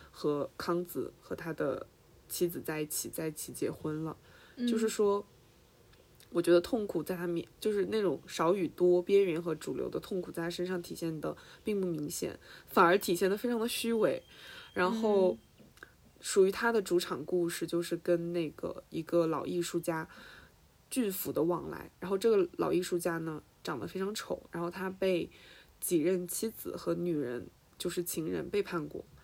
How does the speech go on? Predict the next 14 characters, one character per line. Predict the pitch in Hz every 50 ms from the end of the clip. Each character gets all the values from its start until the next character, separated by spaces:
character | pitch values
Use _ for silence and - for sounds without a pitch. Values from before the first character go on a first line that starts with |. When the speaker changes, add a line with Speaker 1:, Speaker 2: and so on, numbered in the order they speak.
| - - - -
Speaker 1:
所 | - - 240
以 | 233
当 | 208 - 226 220 233
他 | 226 - 226 220 220
和 | - - - - 180 170 170 160 - -
优 | 202 208 214
一 | 214 220
认 | 226 233 254 240 214 202
识 | 190 - 165 156
结 | - - 160 160 175
识 | 190 - - 170
的 | 165 170
时 | 170 - 175
候， | 170 165 156 156